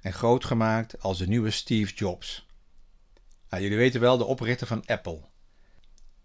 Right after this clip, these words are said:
Ze kleedde zich ook als Jobs in het zwart met een kooltrui en volgens de media paste ze haar stem aan om iets sensueler te klinken.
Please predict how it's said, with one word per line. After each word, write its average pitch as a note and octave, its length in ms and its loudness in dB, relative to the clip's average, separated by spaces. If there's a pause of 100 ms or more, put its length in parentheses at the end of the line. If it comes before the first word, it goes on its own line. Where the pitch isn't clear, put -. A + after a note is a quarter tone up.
Ze - 180 -2
kleedde F3 340 6
zich C#3+ 180 2
ook F#3 260 4
als G#2+ 240 0
Jobs - 560 -2
in - 80 -4
het G2+ 100 -2
zwart C3+ 460 2
met G#2+ 100 -2
een G2+ 80 -2
kooltrui G#2+ 640 0 (760)
en A#2 100 -2
volgens C3+ 260 4
de A#2+ 80 2
media D#3 420 6
paste D#3 360 2
ze - 140 2
haar A#2+ 200 4
stem C#3 340 2
aan B2 380 0
om A2+ 160 -6
iets D3 160 -4
sensueler A#2+ 640 2
te - 80 -8
klinken. F2 440 -4